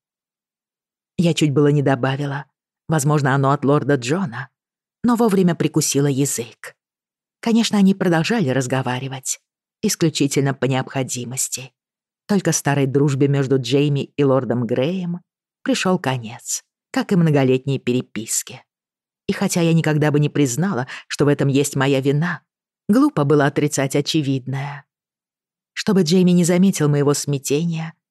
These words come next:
и не сделал неправильных выводов, я сосредоточила взгляд на тропинке.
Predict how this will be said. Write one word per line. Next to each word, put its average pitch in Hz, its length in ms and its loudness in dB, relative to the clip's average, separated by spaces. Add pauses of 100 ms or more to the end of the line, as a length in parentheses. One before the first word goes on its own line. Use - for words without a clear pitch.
(200)
и 170 60 2
не 156 120 4
сделал 139 360 2
неправильных 131 600 0
выводов, 180 540 0 (260)
я 269 160 2
сосредоточила 175 800 2
взгляд 135 380 0
на 139 100 -2
тропинке. 120 720 -8